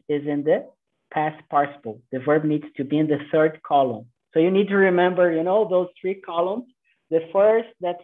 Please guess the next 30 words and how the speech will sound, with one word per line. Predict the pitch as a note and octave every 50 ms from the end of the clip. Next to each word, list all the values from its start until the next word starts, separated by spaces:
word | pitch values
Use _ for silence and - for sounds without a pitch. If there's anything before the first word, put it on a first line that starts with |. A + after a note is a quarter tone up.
| E3+
the, | D#3+ E3 D#3+ D#3+ - _ _ _ _ _ _ _ _
the | C#3+ D3+
present | D3+ D3+ - - E3 E3 E3+ E3 F3 F3 F3 F3 D#3
verb, | D#3+ E3 E3 E3+ E3+ E3+ E3+
then | E3+ E3 E3 E3
the | D#3+ D#3+ - _
past, | D#3+ D#3 D#3+ E3 E3+ E3+ - _ _ _ _ _ _ _ _
and | D3+
then | D3+ D#3 D#3+ D#3+
the | E3 D#3 D#3 D#3+ - - _ _ _ _ _ _ _
past | E3+ E3 D#3 D#3+ -
participle. | - D#3 D#3 D#3 D3+ - - E3 D#3+ -
So | E3+ D#3 -
that's, | D#3 D#3 D#3+ - - _ _ _ _ _ _ _ _ _ _ _ _ _ _ _
it, | E3 D#3+ E3 - - -
it | D#3+ D3
drives | C#3+ E3 E3+ E3+ F#3+ G#3+ G#3 G3 - - _ _ _ _ _ _ _ - _
students | - F#3+ E3+ F3+ F3+ F3+ F3+ - -
crazy. | - F3 E3+ E3+ E3+ E3 F3 F#3+ G#3 - _ _ _ _ _ _ -
Like, | E3 D#3 D3 C#3+ C#3+ C#3 C#3+ - _ _ _ _ _ _ _ _ _ _ _
yeah, | D3 C#3+ C3
it's | C3+ C3 - - -
really, | C#3+ D3 D#3+ E3 E3 D#3+
really | D3+ D#3 D#3 D3+ D3+
hard | D3 D3+ D3 C#3+ D3 D3 -
to | D#3
memorize, | C#3 C#3 C#3+ D3 D#3 D#3 D3+ D3 D3+ D#3 D#3+ D#3+ _
but | - C#3+ D3 D3 - _ _ _ _ _ _ _ _ _ _ _ _ _ _ _ _ _ _ _ _ _ _ _ _ _
you | - D#3+ D#3+
need | D#3+ E3 E3